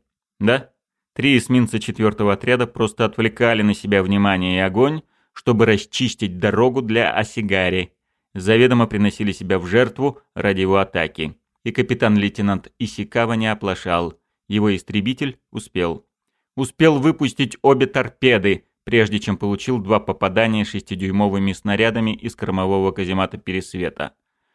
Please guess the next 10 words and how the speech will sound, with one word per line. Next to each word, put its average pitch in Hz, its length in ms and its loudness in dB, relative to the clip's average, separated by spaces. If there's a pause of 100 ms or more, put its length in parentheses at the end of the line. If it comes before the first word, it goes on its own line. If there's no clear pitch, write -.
(280)
Одна 110 260 0
прошла 101 340 -4
мимо, 156 420 -2 (840)
зато 107 360 -2
вторая 117 480 0
в 113 100 -6
борт 98 280 -2
гиганта 95 640 -2 (260)
все-таки - 520 -6
угодила. 87 640 -4